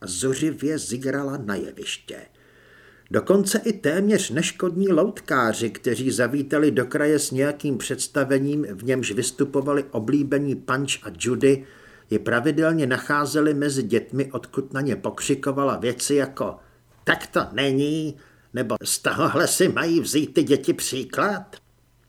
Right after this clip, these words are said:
Punch a Judy jsou něco jako naši Kašpárek s Kalupinkou, ale háček je v tom, že hlavní náplní jejich příběhů většinou bývají rány holí do hlavy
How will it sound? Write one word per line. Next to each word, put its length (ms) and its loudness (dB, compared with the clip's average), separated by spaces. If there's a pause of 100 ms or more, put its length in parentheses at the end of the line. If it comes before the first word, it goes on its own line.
(1120)
Punch 280 2
a 160 -4
Judy 280 2
jsou 260 0
něco 300 0
jako 280 0
naši 300 0
Kašpárek 640 -4
s 60 -4
Kalupinkou, 840 0
ale 200 -2
háček 520 -2
je 100 4
v 80 -6
tom, 280 0
že 160 4
hlavní 460 2
náplní 640 2
jejich 320 6
příběhů 640 0
většinou 500 2
bývají 540 0
rány 360 0
holí 320 0
do 180 -2
hlavy 480 -2